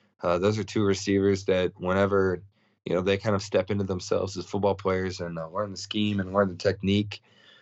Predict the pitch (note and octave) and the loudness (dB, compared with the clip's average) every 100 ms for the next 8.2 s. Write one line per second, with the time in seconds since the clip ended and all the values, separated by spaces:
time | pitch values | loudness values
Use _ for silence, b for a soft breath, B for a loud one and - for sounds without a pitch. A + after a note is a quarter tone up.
0 | b _ C2 D#2 D#2+ E2 E2 D2+ - G#2+ | b _ -2 0 0 0 -2 -4 -2 2
1 | B2 C#3+ - D3+ C#3 - C3+ - G#2+ G2 | 4 2 0 0 0 0 0 0 -2 -4
2 | F#2 - A2+ F#2+ F#2 G2+ F#2 E2 E2 F2+ | -6 -6 -4 -2 0 0 -2 -4 -4 0
3 | G2 G2 F#2+ F#2+ F2+ F#2+ G2 F#2 F#2+ E2+ | 2 4 4 2 -4 2 2 2 -2 -4
4 | - b b b - G#2+ G2+ G2 G2 G#2 | -6 b b b -4 2 2 4 2 2
5 | F#2+ F2 E2+ - F#2 F#2 F#2 F#2+ F#2+ F#2 | 0 -2 -6 -6 -4 0 2 2 2 0
6 | F#2+ F#2+ - G2 F#2 F#2 G2 F#2 F#2 F#2 | 0 -2 0 2 2 2 2 0 0 -2
7 | - F#2 F#2+ F#2 - - F#2 G2 F#2 F#2 | 0 0 0 -2 -2 2 4 4 4 2
8 | F2+ F2+ | 2 -2